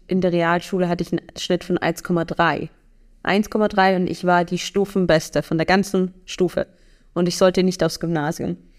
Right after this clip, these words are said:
Naja, dann kam ich irgendwie <laughs> aufs Gymnasium, weil wahrscheinlich hätte ich mich in der Realschule zu sehr gelangweilt. Aber, ähm, hab dann jetzt auch kein gutes Abitur geschafft, muss ich sagen.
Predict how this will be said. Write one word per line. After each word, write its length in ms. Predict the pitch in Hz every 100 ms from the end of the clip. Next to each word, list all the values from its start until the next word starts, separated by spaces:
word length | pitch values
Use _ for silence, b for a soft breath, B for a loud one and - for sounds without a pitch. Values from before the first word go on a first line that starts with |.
| b
Naja, 360 | 180 185 156 151 -
dann 200 | 190 180
kam 200 | 196 208
ich 100 | 196
irgendwie 380 | 180 185 175 190
<laughs> 40 | -
aufs 320 | 269 - -
Gymnasium, 840 | - 269 233 214 233 214 214 233 B B B
weil 460 | - 185 185 180 175
wahrscheinlich 340 | 180 190 180
hätte 120 | 180 175
ich 80 |
mich 160 | 180 175
in 100 | 180
der 220 | 170 165
Realschule 540 | 165 165 170 - 170 170
zu 160 | 185
sehr 180 | 175 170
gelangweilt. 640 | 165 156 180 208 233 247 - b b b _
Aber, 640 | - 175 170 170 175 170 -
ähm, 480 | 170 165 170 175 - 165
hab 140 | 175
dann 140 | 180 175
jetzt 200 | 165 -
auch 120 | -
kein 180 | 180 170
gutes 280 | 165 175
Abitur 440 | - 160 160 - 160
geschafft, 440 | 156 - 170 -
muss 160 | 202 196
ich 140 | 190
sagen. 360 | - 185 185